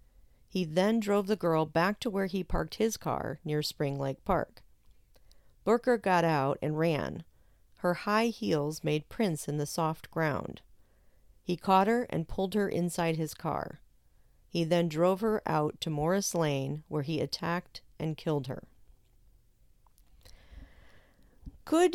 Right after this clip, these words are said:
Ewell Sweeney have done these crimes? He was just a car thief as far as anyone knew up until that point. Ewell Sweeney does have a sad background.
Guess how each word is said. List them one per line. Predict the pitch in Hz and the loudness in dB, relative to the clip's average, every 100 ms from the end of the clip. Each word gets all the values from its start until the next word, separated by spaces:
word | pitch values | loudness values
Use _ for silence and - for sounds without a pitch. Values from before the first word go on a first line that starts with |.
| 302 | 2
Ewell | 208 220 196 196 | 4 4 4 2
Sweeney | - 190 170 147 151 | 0 2 4 4 4
have | 160 160 | 2 2
done | 160 156 | 4 4
these | 147 143 | 2 -2
crimes? | - 156 - - - - - - - - - - 202 | -2 -2 -2 -4 -8 -8 -10 -14 -20 -20 -20 -6 -4
He | |
was | 190 233 262 240 | 2 4 4 2
just | - 196 - | 0 -2 -2
a | 185 | -8
car | - 220 220 | 0 0 2
thief | - 117 101 - | -2 -4 -4 -4
as | 147 | -6
far | - 160 | -2 0
as | 156 - | 0 0
anyone | 190 220 214 208 | 0 2 2 0
knew | 208 214 151 139 | 2 2 2 0
up | 139 | -2
until | 165 156 143 135 | -4 -6 -6 -4
that | 123 - | -4 -6
point. | - 196 151 - - - - - - - - - - | -4 -4 -4 -8 -16 -20 -20 -20 -20 -20 -16 -10 -4
Ewell | 190 220 254 | 4 4 4
Sweeney | - 185 175 160 | 2 4 4 4
does | 160 160 165 | 4 4 2
have | 160 147 | -2 -2
a | |
sad | 156 - 175 170 170 | -4 -2 0 2 2
background. | - 143 143 - 120 69 - | 0 -4 -4 -4 -4 -4 -4